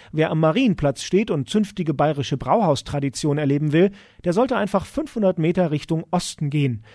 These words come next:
Dort steht das Gasthaus Isartor. Hier trifft man Münchner Originale,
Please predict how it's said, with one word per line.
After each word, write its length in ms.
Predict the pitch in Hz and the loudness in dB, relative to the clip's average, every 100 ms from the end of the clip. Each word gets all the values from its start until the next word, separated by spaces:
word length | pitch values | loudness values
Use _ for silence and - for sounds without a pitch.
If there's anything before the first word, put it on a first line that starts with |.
| _ | _
Dort 180 | - 196 | -6 -2
steht 180 | 226 240 | -2 0
das 220 | 262 - | -2 0
Gasthaus 520 | 165 180 - 180 180 - | 0 -2 -2 -2 -2 -2
Isartor. 640 | 240 175 135 - 143 127 - _ - | -2 0 0 2 2 2 -4 _ -4
Hier 160 | 311 | -4
trifft 260 | 208 214 - | -2 -4 0
man 180 | 180 160 | 2 4
Münchner 380 | 180 214 185 | 2 2 -2
Originale, 540 | 165 156 156 185 180 | 0 0 2 4 2